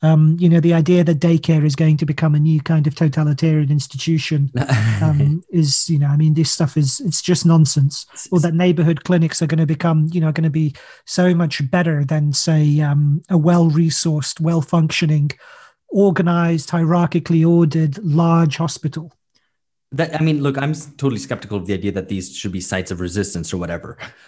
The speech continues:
Speaker 2: Um, and I'm s-, so I'm, I'm very skeptical of the postmodern politics. But at a descriptive level, I think it's quite evocative because what he's talking about is the way that, um,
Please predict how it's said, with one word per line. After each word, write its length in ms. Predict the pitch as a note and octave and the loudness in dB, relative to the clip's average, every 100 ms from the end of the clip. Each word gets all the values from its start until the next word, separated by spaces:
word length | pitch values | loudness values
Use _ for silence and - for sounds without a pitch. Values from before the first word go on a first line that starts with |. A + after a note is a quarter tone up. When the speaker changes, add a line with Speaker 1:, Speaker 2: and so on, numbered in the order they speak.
| _ | _
Speaker 2:
Um, 500 | - G#2+ G#2 G#2+ G2 - | -4 -2 -2 -4 -6 -8
and 100 | G#2+ | -6
I'm 100 | F2+ | -6
s-, 160 | - - - | -10 -18 -6
so 160 | A2+ | -2
I'm, 180 | F2+ F#2+ | -2 -2
I'm 160 | G2 F#2+ | -4 -4
very 160 | F#2+ | -4
skeptical 380 | F2+ - G2+ F2+ | -6 -8 -8 -8
of 40 | |
the 60 | F2 - | -8 -10
postmodern 380 | F#2+ F#2+ E2+ D#2+ | -8 -6 -6 -6
politics. 480 | A#2 A#2 E2+ D#2 - | -2 -2 -2 -10 -8
But 160 | A#2 | -4
at 100 | A2+ | -2
a 60 | A2 | -4
descriptive 560 | - - E3+ E3+ C3 | -10 -6 -6 -4 -6
level, 400 | G2 D#2+ E2 E2 E2 | -6 -8 -10 -12 -10
I 60 | |
think 160 | A2 A2+ | -6 -6
it's 100 | - | -6
quite 180 | F#2+ E2+ | -8 -6
evocative 540 | A2+ C#3+ A2+ D#2+ D#2+ | -4 -4 -4 -10 -10
because 360 | G#2 G2 F#2+ - - _ | -8 -6 -8 -10 -20 _
what 120 | - | -4
he's 140 | G#2+ - | -4 -2
talking 360 | C#3+ D#3+ D#3 | -2 -2 -4
about 420 | G2+ F2 E2+ F2 - | -4 -4 -4 -6 -6
is 220 | G2+ F#2 | -8 -4
the 100 | G#2 | -4
way 280 | G2 G2 G2 | -2 -2 -4
that, 600 | G2 F#2 F#2 F#2 - - _ _ _ _ G2+ | -4 -2 -2 -4 -6 -14 _ _ _ _ -4
um, 640 | F#2+ F#2 F#2 F#2 F#2 | 0 0 0 0 -2